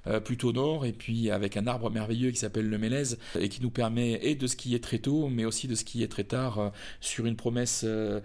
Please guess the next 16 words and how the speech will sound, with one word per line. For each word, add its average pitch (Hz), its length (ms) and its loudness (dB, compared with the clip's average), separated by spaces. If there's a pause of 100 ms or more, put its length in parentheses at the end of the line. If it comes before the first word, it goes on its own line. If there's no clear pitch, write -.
(180)
ski - 240 0
de 127 40 -12
printemps, 127 600 0
euh, 107 160 -2
qui 104 180 -8
va, 104 120 4
je 104 100 -2
crois, - 200 -2
cette - 140 -4
année, 117 180 -2
encore 113 240 -2
une 113 80 -4
fois, 120 240 0
être 110 200 -4
plutôt 110 240 -4
réjouissante. 110 460 -2